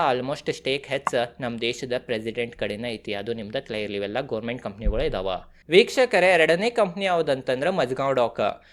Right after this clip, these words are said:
ಇದ್ರದ್ದು ನೋಡ್ಬೋದ ಸ್ಟಾಕ್‌ದ ಪ್ರೈಸ್ ಎಷ್ಟ್ ನಡ್ದೈತೆ ಅಂತಂದ್ರ ಮೂರ್ ಸಾವಿರದ ಮೂವತ್ನಾಲ್ಕು ರೂಪಾಯಿ ನಡ್ದೈತಿ.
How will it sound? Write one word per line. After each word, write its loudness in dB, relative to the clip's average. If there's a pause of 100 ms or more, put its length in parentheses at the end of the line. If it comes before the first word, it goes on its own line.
(140)
ಇದ್ರದ್ದು 4
ನೋಡ್ಬೋದ 2
ಸ್ಟಾಕ್‌ದ 2
ಪ್ರೈಸ್ 2
ಎಷ್ಟ್ -2
ನಡ್ದೈತೆ 0
ಅಂತಂದ್ರ 0
ಮೂರ್ 0
ಸಾವಿರದ 0
ಮೂವತ್ನಾಲ್ಕು 0
ರೂಪಾಯಿ -2
ನಡ್ದೈತಿ. -4